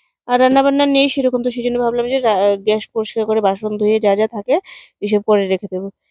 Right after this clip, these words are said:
তো আমি এখানে বাসন ধুচ্ছি, মা গেছে দোকানে, সকালবেলা কী কী রান্না হবে। তো মা গিয়েছে যে দেখে মাছ পায় কিনা না, যদি মাছ পায় অল্প তাহলে নিয়ে আসবে সকালের জন্য, না হলে ডিম নিয়ে চলে আসবে, এটা ভেবেছে আর কি মা।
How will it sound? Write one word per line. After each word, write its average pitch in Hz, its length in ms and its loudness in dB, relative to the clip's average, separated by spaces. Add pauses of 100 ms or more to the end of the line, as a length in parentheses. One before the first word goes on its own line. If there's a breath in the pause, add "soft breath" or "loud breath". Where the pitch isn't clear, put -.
(320)
তো - 60 -4
আমি 233 140 2
এখানে 247 240 2
বাসন 233 340 0
ধুচ্ছি, 262 280 -4
মা 240 200 2
গেছে 214 220 -2
দোকানে, 226 380 0
সকালবেলা 214 500 0
কী - 160 -12
কী 240 160 -6
রান্না 214 320 0
হবে। 220 240 0
তো 254 220 -4
মা 220 240 0
গিয়েছে 226 320 0
যে 247 100 0
দেখে 220 260 -2
মাছ 208 320 -4
পায় 202 200 -2
কিনা 214 180 -8
না, 240 120 -4 (760)
যদি 226 200 4
মাছ 226 280 2
পায় 262 200 2
অল্প 240 200 -2 (180)
তাহলে 214 340 -2
নিয়ে 208 220 -2
আসবে 220 260 -2 (100)
সকালের 208 360 -2
জন্য, 247 220 -2
না 220 120 -2
হলে 214 160 0
ডিম 208 300 -4
নিয়ে 202 160 -2
চলে 202 220 -2
আসবে, 220 220 -2 (1000)
এটা 254 160 -2
ভেবেছে 208 320 0
আর 208 80 -2
কি 214 80 -12
মা। 240 120 0